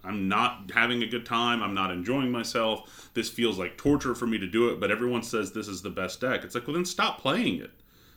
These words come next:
Play something else. Like, there are so many different possible decks right now, particularly in this standard environment, that you can play with that will win games. And as long as you're winning more games than you're losing, you will climb the ladder,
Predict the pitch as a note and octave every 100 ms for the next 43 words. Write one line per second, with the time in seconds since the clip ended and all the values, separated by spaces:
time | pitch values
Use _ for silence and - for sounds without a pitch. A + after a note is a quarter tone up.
0 | - - F3+ F#3+ F#3 F3+ D#3+ D3 D3+ -
1 | - - C3+ A2 - C#3 D#3+ D#3 C3 A#2+
2 | B2 C3+ - A#2+ B2 G#2+ F#2+ G#2+ - G2
3 | F#2+ F#2 G2 C3+ B2+ A#2 A2+ C#3 F#2 G2+
4 | - G#2 G#2+ F#2 F2+ F2+ F2+ E2 - A2
5 | G#2 F2+ G#2 G#2+ C#3 E3+ - - - -
6 | - A#2 A#2 G#2+ A#2 A#2 G#2+ G2+ - -
7 | - - - - A2 A2 D3 E3 C3+ D3
8 | A#2+ D#3 B2+ C3 C3+ C3+ C3+ B2 A2 A2+
9 | B2 D3+ G2 F#2+ G2 - - - - -
10 | - G2 C#3 E3 D#3 D3+ C#3+ D3+ A#2+ A#2
11 | A#2 -